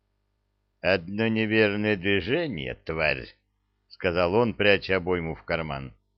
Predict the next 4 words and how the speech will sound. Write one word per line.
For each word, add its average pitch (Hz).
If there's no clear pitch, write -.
«И 80
тебе 98
конец». 73
Напугал. 85